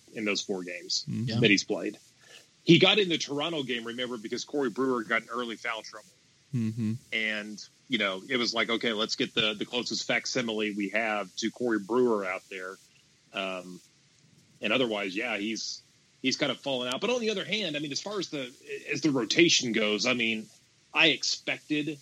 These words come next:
Speaker 1: that it was gonna shrink somewhat because, I mean, especially in the playoffs, some of the minutes are gonna go up amongst the key guys. Um, and one or two guys are gonna get left out. Really, it comes down to, is Josh the tenth guy? Is it Terrence?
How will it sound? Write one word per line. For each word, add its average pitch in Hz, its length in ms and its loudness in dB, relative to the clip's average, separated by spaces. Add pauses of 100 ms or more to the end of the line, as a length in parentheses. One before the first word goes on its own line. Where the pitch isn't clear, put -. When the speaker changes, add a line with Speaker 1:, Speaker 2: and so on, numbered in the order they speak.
(120)
Speaker 1:
that 143 100 0
it 151 60 2
was 139 140 0
gonna 127 160 2
shrink 143 440 2
somewhat 127 640 0
because, 123 340 -2
I 120 40 -4
mean, 117 120 -6
especially 120 360 0
in 104 60 -6
the 98 60 -6
playoffs, 110 420 0
some 120 120 -2
of 107 40 -6
the 101 60 -4
minutes 110 300 0
are 107 60 -4
gonna 110 180 -2
go 104 240 0
up 107 180 0
amongst 107 320 -8
the 107 80 -10
key 107 220 -2
guys. 101 560 2 (460)
Um, 98 520 0
and 131 160 0
one 208 160 4
or 175 60 6
two 175 240 4
guys 127 260 -2
are 117 60 -6
gonna 123 160 -4
get 107 200 -10
left 110 300 -10
out. 104 300 -8
Really, 127 240 -4
it 101 100 -6
comes 110 240 -10
down 107 340 -2
to, 104 340 -2 (360)
is 110 240 6
Josh 117 680 2 (200)
the 117 140 -2
tenth 139 300 0
guy? 147 260 0
Is 107 220 -4
it 104 100 -12 (220)
Terrence? 151 720 -6